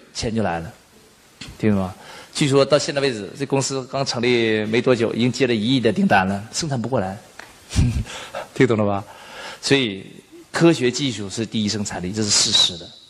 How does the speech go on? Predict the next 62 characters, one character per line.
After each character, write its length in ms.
那 360
从 160
严 260
格 100
意 80
义 40
上 120
来 140
讲， 220
这 100
个 80
社 160
会 100
的 100
财 240
富 80
是 140
由 160
科 240
学 160
技 200
术 100
推 180
动 160
的。 80
所 120
以 120
我 340
鼓 140
励 100
大 120
家 260
关 160
注 120
什 140
么？ 220
核 200
心 200
科 160
技 220
啊！ 220
我 120
希 160
望 140
未 120
来 240
格 120
力 120
的 80
广 160
告 120
语 120
是 140
你 100
们 120
每 120
一 100
家 160
的 80
广 160
告 140
语。 120